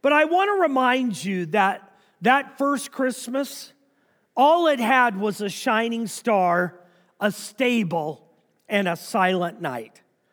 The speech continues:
That was the backdrop for the birth of Jesus, the Son of God, to be born. We're in this series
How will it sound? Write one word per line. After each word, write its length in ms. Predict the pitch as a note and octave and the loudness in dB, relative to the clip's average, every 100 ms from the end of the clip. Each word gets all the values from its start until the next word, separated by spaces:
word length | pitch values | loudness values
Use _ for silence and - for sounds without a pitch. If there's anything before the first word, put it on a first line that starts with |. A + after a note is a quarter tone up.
| _ _ _ - | _ _ _ 0
That 260 | C4 D#4+ | 2 2
was 260 | D4+ B3 - | 0 -4 -2
the 120 | A#3 | -2
backdrop 1300 | E3 A3+ A3+ A#3+ F3 D#3 F3 E3 D#3+ D#3+ - _ _ _ _ | 0 0 2 2 -4 -8 -2 0 0 -2 -6 _ _ _ _
for 160 | A#3+ G3+ | -2 0
the 100 | G3+ | -2
birth 560 | C3 A#3 B3 C4 - | -2 0 2 0 -4
of 300 | - A3 D3+ | -6 -6 -6
Jesus, 880 | - G3 G3 F3+ - E3 D#3 - - _ _ _ _ _ - | -8 -6 -4 -4 -6 -8 -8 -12 -18 _ _ _ _ _ -8
the 140 | F#3+ | -8
Son 400 | - - B3 A3+ | -8 -2 0 0
of 200 | A3+ E3 | 0 -2
God, 460 | F#3 E3 C3+ B2+ B2+ _ _ _ | 0 0 -2 -6 -16 _ _ _
to 100 | G3 | -10
be 200 | D#3 E3 | -8 -10
born. 440 | B2+ C#3+ C3 A2 _ _ _ _ _ _ _ _ | -10 -12 -12 -18 _ _ _ _ _ _ _ _
We're 180 | B3 C#4 | 2 4
in 160 | E4 | 4
this 180 | E4 D4+ | 2 -2
series 880 | - - C#4 C4+ C4+ C4 A#3 - | -4 -2 0 2 2 0 -2 -8